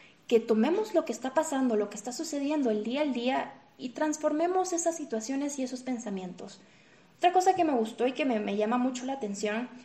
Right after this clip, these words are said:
es que nosotros somos lo que pensamos y nosotros vamos creando nuestra vida a raíz de lo que vamos sintiendo y a las acciones que vamos tomando.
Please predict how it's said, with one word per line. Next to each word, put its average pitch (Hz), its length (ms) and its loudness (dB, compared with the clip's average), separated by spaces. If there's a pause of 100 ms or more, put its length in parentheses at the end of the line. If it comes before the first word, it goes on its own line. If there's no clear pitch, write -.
(120)
es 269 220 -2
que 302 300 -2 (600)
nosotros 330 560 2
somos 349 400 4
lo 247 100 2
que 220 100 -6
pensamos 233 720 -2 (720)
y 277 80 6
nosotros 277 480 4
vamos 349 360 2
creando 285 560 2
nuestra 220 440 0
vida 214 500 0 (540)
a 240 140 2
raíz 254 420 0
de 381 80 4
lo 359 140 4
que 220 120 0
vamos 226 300 0
sintiendo 233 1040 0
y 240 100 -2
a 233 60 0
las 240 240 0
acciones 403 580 -2
que 240 100 0
vamos 220 340 0
tomando. 185 480 -12